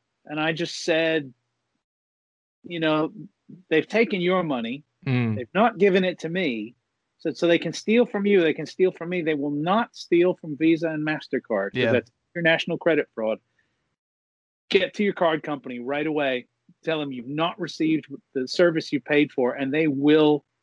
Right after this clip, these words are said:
Speaker 1: you know, they'll be getting calls from
Speaker 2: Mm-hmm.
Speaker 1: them." And that worked.
Speaker 2: Yeah, that's exactly what I did, 'cause I watched that video and I was like, "Holy fucking god damn it." Sent it to my dad and everything. And then it was literally, I went on to my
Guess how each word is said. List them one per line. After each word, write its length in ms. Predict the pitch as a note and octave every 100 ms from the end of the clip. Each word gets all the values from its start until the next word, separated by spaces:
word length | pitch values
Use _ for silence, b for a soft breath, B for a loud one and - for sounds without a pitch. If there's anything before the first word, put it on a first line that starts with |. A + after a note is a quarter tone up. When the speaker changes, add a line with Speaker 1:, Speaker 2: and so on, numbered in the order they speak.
| _
Speaker 1:
you 100 | D3
know, 80 | C3+ A#2+
they'll 140 | E3+
be 100 | E3
getting 240 | E3 E3 D3
calls 340 | D#3+ C#3 C3
from 180 | - C3+
Speaker 2:
Mm-hmm. 80 | B2+
Speaker 1:
them." 300 | B2+ - _ _ _ _ _ _ _ _
And 140 | A#2+
that 160 | D3 F#3
worked. 460 | C3+ F#3 G3+ _ - _ _ -
Speaker 2:
Yeah, 260 | C3 C3+ B2 - _
that's 220 | - E3 F3
exactly 360 | C#3+ D3+ C#3+
what 140 | C3 B2
I 140 | C3
did, 160 | D3+ C3
'cause 100 | C3
I 100 | C#3+
watched 280 | C#3+ C3+
that 180 | C#3 B2 A2
video 500 | A#2+ B2+ C#3 A#2 A2+ _ - B2+
and 100 | B2
I 60 |
was 140 | A#2+ A#2
like, 160 | A#2
"Holy 340 | - A3 F#3 C3+
fucking 440 | _ D#3+ C#3+ B2+ -
god 260 | - F3 C3
damn 200 | C3 B2
it." 160 | A2+ - b b b b _
Sent 220 | - C#3+
it 80 | C3+
to 60 |
my 120 | B2+ A2+
dad 280 | A#2 B2
and 80 | C3
everything. 380 | C3+ C#3 C#3 C3+
And 180 | B2 A#2+
then 160 | B2
it 80 | C3+
was 160 | C3 A#2
literally, 380 | A#2+ A2+ C#3 B2+
I 40 |
went 260 | A#2 A#2 B2+
on 160 | B2+
to 120 | B2 A#2+
my 240 | A2